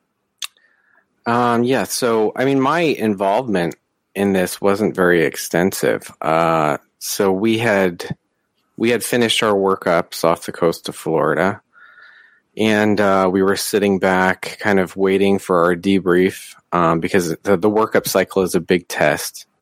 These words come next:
Um, so we were waiting to be debriefed about, you know, how we did. Um, and,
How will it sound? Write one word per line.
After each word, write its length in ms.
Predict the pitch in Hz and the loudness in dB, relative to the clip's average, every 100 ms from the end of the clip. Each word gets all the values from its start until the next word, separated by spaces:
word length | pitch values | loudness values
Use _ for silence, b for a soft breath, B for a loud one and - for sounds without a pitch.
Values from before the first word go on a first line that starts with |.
| _ - | _ -2
Um, 460 | 92 175 165 160 | 0 2 0 -2
so 200 | - - | -4 -2
we 120 | 92 101 | 2 2
were 140 | 98 | 2
waiting 300 | 98 98 95 | 2 2 2
to 60 | 90 | 2
be 140 | 87 | 0
debriefed 600 | 85 85 85 87 87 - | 0 0 2 0 0 -2
about, 460 | 78 80 78 - - | 0 2 0 -2 -6
you 160 | - 175 | -6 -2
know, 120 | 82 | -2
how 220 | 147 85 | 0 0
we 160 | 80 82 | 0 -2
did. 460 | 80 85 80 71 - _ B B B B B B B B B _ 95 | -2 0 0 -2 -6 _ B B B B B B B B B _ 0
Um, 720 | 95 92 92 92 90 95 - _ _ _ - - _ _ 104 | 2 4 2 2 0 -4 -14 _ _ _ -10 -10 _ _ -2
and, 680 | 104 104 107 104 101 95 | 2 2 2 2 0 -2